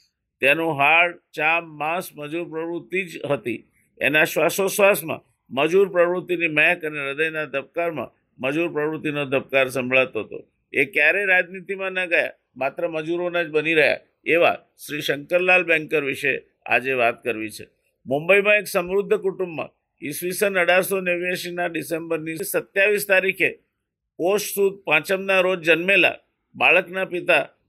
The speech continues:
મૂળ સુરત પાસેના નાવલીના વતની, મુંબઈમાં હુંડી ખાતાના વડા અધિકારી. એમનું નામ ઘેલાભાઈ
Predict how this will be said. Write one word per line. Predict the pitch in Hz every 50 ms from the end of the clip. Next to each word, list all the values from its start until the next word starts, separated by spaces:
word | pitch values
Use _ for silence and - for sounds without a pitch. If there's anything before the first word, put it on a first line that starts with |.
| _ _
મૂળ | - 131 151 175 185
સુરત | 175 180 - 170 170 190 208 185 -
પાસેના | 190 180 175 170 185 180 165 165 165 170
નાવલીના | 160 151 135 127 139 156 170 180 185 180 180 170
વતની, | 160 156 156 151 - 120 98 - - _ _ _ _ _ _ _
મુંબઈમાં | 123 127 143 156 165 185 196 196 190 202 196 175
હુંડી | 160 156 160 175 190 196
ખાતાના | 165 190 180 165 170 170 170 175 170 170
વડા | 156 156 156 160 160 151
અધિકારી. | 151 139 160 151 131 131 113 - - - _ _ _ _ _ _ _ -
એમનું | - 143 165 185 196 202 190
નામ | 175 156 139 - - - _ _ _ _ _
ઘેલાભાઈ | 127 139 143 151 170 180 180 165 175 170 170 170 -